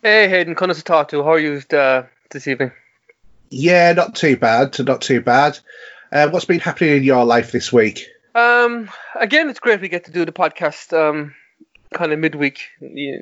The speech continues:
Speaker 1: it suits me kind of more with, with the Sundays I can't really make. So,
Speaker 2: Mm.
Speaker 1: again, I, thanks for making the time, as always, to, so we can have our old chats and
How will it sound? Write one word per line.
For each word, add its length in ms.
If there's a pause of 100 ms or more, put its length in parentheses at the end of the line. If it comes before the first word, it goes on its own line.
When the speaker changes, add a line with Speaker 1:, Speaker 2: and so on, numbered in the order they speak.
Speaker 1:
it 80
suits 360
me 240
kind 200
of 60
more 220
with, 140 (120)
with 180
the 60
Sundays 340
I 100
can't 220
really 160
make. 300
So, 220 (420)
Speaker 2:
Mm. 280
Speaker 1:
again, 280
I, 180
thanks 300
for 200
making 280
the 60
time, 360 (140)
as 140
always, 480
to, 360
so 160
we 100
can 220
have 200
our 80
old 120
chats 360
and 180